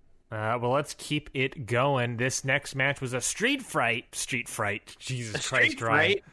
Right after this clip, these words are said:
Speaker 1: What is it, the horror show at Extreme Rules? <laughs> Street fight between Seth Rollins and the debuting Dominic Mysterio, who recently d-, signed W W E Superstar,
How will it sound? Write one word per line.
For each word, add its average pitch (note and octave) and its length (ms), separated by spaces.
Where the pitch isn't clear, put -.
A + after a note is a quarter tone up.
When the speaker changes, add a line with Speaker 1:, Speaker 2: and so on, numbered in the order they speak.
Speaker 1:
What D#3+ 120
is A#2 140
it, G#2+ 60
the A2+ 80
horror D3 200
show C#3+ 200
at C#3 60
Extreme D3+ 280
Rules? E3 320
<laughs> - 80
Street A3+ 360
fight D3 300
between C3 340
Seth G3+ 400
Rollins E3 580
and C#3 300
the B2+ 140
debuting C#3 1120
Dominic E3 540
Mysterio, D3+ 880
who - 140
recently D#3+ 540
d-, C#3 200
signed C#3 540
W C3+ 220
W B2+ 280
E B2+ 40
Superstar, C3 840